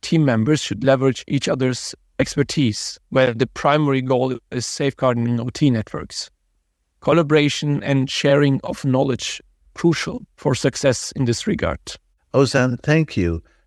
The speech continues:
Speaker 2: Thomas, what recommendations do you have for power providers to enhance the security of their O T networks?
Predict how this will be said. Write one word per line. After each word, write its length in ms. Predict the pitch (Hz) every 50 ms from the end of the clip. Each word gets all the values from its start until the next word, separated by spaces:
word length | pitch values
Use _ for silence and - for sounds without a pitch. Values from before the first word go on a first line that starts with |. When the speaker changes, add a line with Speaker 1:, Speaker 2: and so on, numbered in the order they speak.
| _
Speaker 2:
Thomas, 400 | - - 175 175 214 202 180 -
what 260 | - 185 190 233 262 -
recommendations 1000 | - 135 120 - 135 117 104 101 101 95 92 95 90 - - 98 92 87 85 -
do 160 | - - 117
you 380 | 127 139 147 160 175 185 170
have 280 | 131 117 92 76 73 73
for 220 | - - 90 80
power 340 | 76 - 95 78 73 73 69
providers 720 | 67 - 90 78 69 69 69 73 73 71 71 73 71 - -
to 180 | - - 80
enhance 440 | 78 76 80 82 85 82 80 - -
the 80 | - 76
security 640 | - - 67 - - - 80 76 73 71 76 73
of 140 | 69 67 71
their 240 | 73 69 69 65 -
O 120 | 78 76
T 240 | 69 - - 78 76
networks? 800 | 69 65 67 65 - - - 69 67 64 - - - - - -